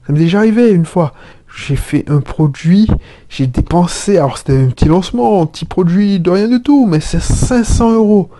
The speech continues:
Cinq cents euros, alors que j'étais totalement trompé de cible. Parce que les gens, c'était intéressant, tout le monde dit, « Ah ouais, c'est intéressant, intéressant. » Mais sauf que, pour payer, personne. Pourquoi ? Parce que la cible que je visais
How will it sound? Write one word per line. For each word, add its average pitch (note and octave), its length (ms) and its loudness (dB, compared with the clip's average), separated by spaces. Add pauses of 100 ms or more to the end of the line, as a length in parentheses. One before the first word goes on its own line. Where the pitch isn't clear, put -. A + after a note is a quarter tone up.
(220)
Cinq - 220 -2
cents - 180 0
euros, G3 240 0
alors F#3 180 -2
que - 160 -10 (400)
j'étais F3 240 -4 (160)
totalement F#3 520 0
trompé F3 340 -2
de D#3 40 -8
cible. C3+ 320 -6 (480)
Parce - 200 -6
que - 100 -2
les E3+ 180 2
gens, A3 280 0
c'était F3+ 240 -2
intéressant, E3 580 2
tout G#3 120 -2
le F#3 40 -2
monde F3+ 160 -2
dit, « G3+ 120 -2
Ah A#3+ 40 -2
ouais, A#3+ 120 2
c'est A3 140 -4
intéressant, G3 360 0
intéressant. » E3+ 560 -2 (400)
Mais D3+ 60 -12
sauf F3 200 -4
que, - 200 -2 (300)
pour D#3+ 120 -8
payer, F3 400 2 (400)
personne. - 460 -4 (360)
Pourquoi ? F#3+ 300 -4
Parce - 200 -6
que E3+ 200 -2 (440)
la D#3+ 180 0
cible - 240 0
que G3 120 0
je D3+ 140 0 (240)
visais C#3 340 -2